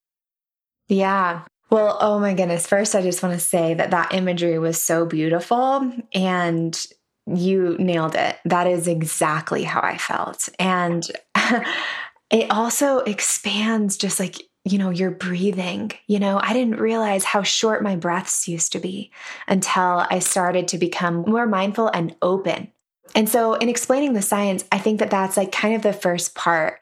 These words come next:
When we're younger, we have these, we develop these beliefs that are based on kind of, like, what we see.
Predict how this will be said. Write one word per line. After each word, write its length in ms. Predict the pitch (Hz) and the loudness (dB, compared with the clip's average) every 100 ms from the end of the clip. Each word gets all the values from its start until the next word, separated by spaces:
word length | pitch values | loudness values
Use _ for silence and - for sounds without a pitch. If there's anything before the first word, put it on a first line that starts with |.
| _ | _
When 240 | 220 269 294 | 0 2 2
we're 60 | |
younger, 720 | 277 214 220 202 175 175 185 - | 2 2 2 2 2 2 0 0
we 640 | 202 196 196 190 190 - _ _ | 0 2 2 2 0 -4 _ _
have 520 | - - - 240 202 | -2 0 2 2 0
these, 520 | 208 190 185 180 180 - | 0 2 2 2 -2 -2
we 120 | 214 | 2
develop 440 | 208 214 208 226 214 | 2 4 2 2 0
these 240 | 185 180 | 0 0
beliefs 600 | - 180 196 240 294 - | -2 -2 0 0 0 0
that 140 | 202 190 | 0 0
are 100 | 180 | 0
based 400 | 185 196 190 190 | 0 0 0 0
on 240 | 175 170 | -2 -2
kind 240 | - 190 | -4 -2
of, 60 | 180 | 0
like, 180 | 175 175 | -2 -2
what 320 | 175 180 - | 0 0 0
we 140 | 185 | -4
see. 640 | 165 - - - - - | -2 -4 -4 -6 -10 -16